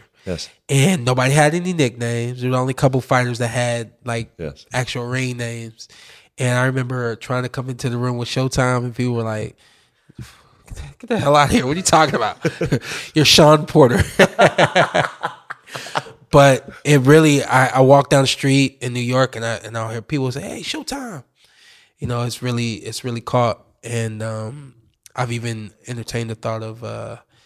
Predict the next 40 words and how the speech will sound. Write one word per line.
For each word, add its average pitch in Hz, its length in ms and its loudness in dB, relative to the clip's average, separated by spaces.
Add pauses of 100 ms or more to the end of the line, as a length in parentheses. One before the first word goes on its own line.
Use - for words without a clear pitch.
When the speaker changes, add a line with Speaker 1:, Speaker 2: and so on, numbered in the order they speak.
(160)
Speaker 2:
changing 117 320 -10
my, 110 160 -12
my, 107 260 -16
my 113 120 -20
first 110 300 -14
name 113 360 -10
to - 140 -20
officially - 520 -16
Showtime. - 580 -20
Speaker 1:
Actually? 123 320 -2 (160)
Speaker 2:
Yeah. - 360 -16 (220)
Speaker 1:
Holy 78 460 -12
Speaker 2:
Yeah, 107 160 -12
Speaker 1:
shit. 107 320 -16 (160)
Speaker 2:
yeah, 117 120 -18 (220)
Speaker 1:
We - 80 -18
Speaker 2:
yeah. 82 60 -4
Speaker 1:
had 87 80 2
a 87 60 -2
guy 85 220 0
here 85 180 -2
in 78 80 -8
Australia 80 460 -4
that 69 80 -10
did 76 200 -10
that, 76 300 -8 (100)
uh, 78 280 -14
Buddha 76 280 -12
Hocking. 78 440 -10 (560)
His - 120 -20
name 78 200 -10
was 76 120 -14
Gary 76 440 -10 (160)
Hocking, 87 440 -14 (160)
Speaker 2:
Uh-huh. 135 260 -6
Speaker 1:
and 82 120 -8
he 80 80 -10
changed 78 320 -6
his 78 200 -10
name, 73 460 -10